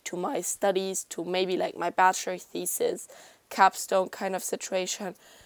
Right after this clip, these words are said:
So I texted, um, the beat committee, which is, like, the committee of, like, social interaction, or, I don't know, of my university. And I was like, "Yeah, hello, listen, like, I had this idea, like, is there any way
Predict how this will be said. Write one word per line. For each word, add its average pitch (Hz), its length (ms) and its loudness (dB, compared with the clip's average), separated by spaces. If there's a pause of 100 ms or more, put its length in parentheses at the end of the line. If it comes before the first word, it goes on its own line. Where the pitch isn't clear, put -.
(100)
So 208 180 6
I 220 80 6
texted, - 920 -2 (340)
um, 180 480 4 (1080)
the 202 100 4
beat 214 340 -4
committee, 175 460 -2
which 175 220 0
is, 175 100 -2
like, 180 220 2
the 180 120 0
committee 196 380 -2
of, 175 200 -4
like, 165 220 -8
social 160 420 -2
interaction, - 640 -4
or, 175 220 -4 (500)
I 175 120 2
don't 180 160 4
know, 175 260 4 (480)
of 185 160 6
my 185 140 2
university. 180 800 4
And 175 80 0
I 175 40 0
was 175 140 -2
like, 175 280 -2
"Yeah, 214 340 6
hello, 208 360 4
listen, 190 520 0
like, 180 220 0 (340)
I 190 60 2
had 185 180 10
this 180 180 0
idea, 190 380 4
like, 180 320 0 (800)
is 196 160 8
there 185 180 6
any 185 180 0
way 175 320 4